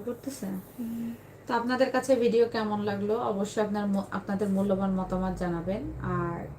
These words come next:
Speaker 1: আজকের মতো এখানে বিদায় নিচ্ছি, কারণ আমাদের নেট খুবই প্রবলেম করতেছে। দেখা হবে পরবর্তী নেক্সট কোনো ভিডিওতে। ততদিন সবাই সুস্থ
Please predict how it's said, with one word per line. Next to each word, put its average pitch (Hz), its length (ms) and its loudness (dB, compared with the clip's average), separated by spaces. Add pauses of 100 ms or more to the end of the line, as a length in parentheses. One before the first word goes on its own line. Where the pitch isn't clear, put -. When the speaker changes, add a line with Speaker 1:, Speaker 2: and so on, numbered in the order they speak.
(440)
Speaker 1:
আজকের 214 300 0
মতো 214 220 0
এখানে 214 200 -2 (100)
বিদায় 196 260 0
নিচ্ছি, 190 240 -2 (100)
কারণ 185 260 -2
আমাদের 180 320 -2
নেট 190 140 -2 (100)
খুবই 190 260 0 (120)
প্রবলেম 190 320 0 (120)
করতেছে। 208 420 -6 (920)
দেখা 196 260 0
হবে 202 160 2 (140)
পরবর্তী 196 440 2 (140)
নেক্সট 185 300 -2
কোনো 196 160 2 (120)
ভিডিওতে। 196 420 -2 (1080)
ততদিন 202 300 0 (100)
সবাই 220 200 2 (100)
সুস্থ 214 220 -2